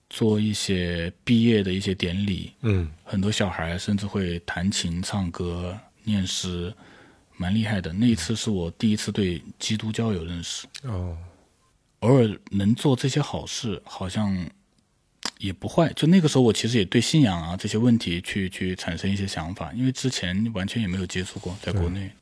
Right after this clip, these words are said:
Speaker 1: 跟他们一起去做了一次礼拜，我觉得他还非常有意思。因为暹粒它吴哥窟是最火的嘛。
Speaker 2: 对。
Speaker 1: 然后有一次他就说，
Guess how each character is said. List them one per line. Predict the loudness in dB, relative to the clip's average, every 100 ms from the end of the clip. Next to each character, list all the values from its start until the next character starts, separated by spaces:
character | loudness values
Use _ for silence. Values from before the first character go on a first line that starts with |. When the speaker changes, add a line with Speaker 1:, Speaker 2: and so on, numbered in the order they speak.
| 0
Speaker 1:
跟 | 2
他 | 6
们 | 6 4
一 |
起 | 2
去 | -8 -4
做 | 0
了 | 0
一 |
次 | -2 -4
礼 | -4
拜， | -4 -4
我 | -4
觉 | -6
得 |
他 | -4 -4
还 | -2 0
非 | 0
常 | 2
有 | 2
意 | 0
思。 | 2
因 | 8
为 | 8
暹 | 8 10 10
粒 | 10 6 2 -20 -20 -10
它 | 0 4 6 4
吴 | 4
哥 | 6
窟 | 6 6 2 4
是 | 2
最 | 4 4
火 | 4 0 -2
的 | -2
嘛。 | -2
Speaker 2:
对。 | 4 4 2 -8 -20 _ _
Speaker 1:
然 | -6
后 | -4
有 | -2 -2
一 | -4
次 | -4 -4 -4
他 | -4 -2
就 | 0 -2
说， | -2 -4 -2 -6